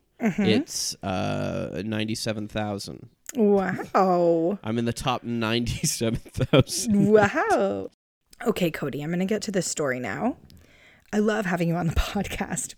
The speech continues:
Speaker 1: because all I have to do is go watch an episode of Celebrity Ghost Stories and then report back what I find. <laughs> So,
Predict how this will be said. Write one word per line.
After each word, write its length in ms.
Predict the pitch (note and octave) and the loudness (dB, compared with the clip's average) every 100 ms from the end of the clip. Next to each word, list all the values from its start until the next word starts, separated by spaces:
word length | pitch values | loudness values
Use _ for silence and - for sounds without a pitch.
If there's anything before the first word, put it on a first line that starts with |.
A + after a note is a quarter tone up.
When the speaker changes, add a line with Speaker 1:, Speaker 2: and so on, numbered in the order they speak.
| - | -10
Speaker 1:
because 720 | G3+ - A3+ F#3 - - - _ - - - - - _ _ _ _ | -8 0 0 0 -2 -4 -10 _ -20 -20 -20 -20 -20 _ _ _ _
all 200 | G3 G3 | 0 2
I 100 | A#3 | 2
have 220 | A3+ A3+ - | 2 -2 -4
to 80 | |
do 320 | A3 C3 G#3 A3 _ _ - | -4 -2 -4 -8 _ _ -8
is 140 | G#3 F#3 | -4 -2
go 180 | - F#3 | 2 2
watch 300 | E3+ F3+ - | 2 0 -2
an 100 | F#3+ | -2
episode 400 | F3+ G3+ F#3+ F3+ | -4 -2 -2 -2
of 80 | |
Celebrity 440 | - F3+ E3 F3+ A3+ | -4 -2 0 2 0
Ghost 280 | G#3 E3 - | 0 -2 -4
Stories 680 | - D3 C#3 G#3 A3+ - - - - _ | -4 -4 -2 -4 -4 -10 -12 -20 -20 _
and 160 | G3+ F#3+ | 4 6
then 280 | F#3 F3+ - | 6 2 2
report 360 | G3+ - F#3 G3 | 0 2 0 0
back 220 | F3 F3 | -2 0
what 100 | F#3+ | 2
I 80 | E3 | 0
find. 460 | E3 D4 - - - | 0 -2 -4 -8 -16
<laughs> 120 | _ F3+ | _ -8
So, 340 | - - A#2+ | -2 0 2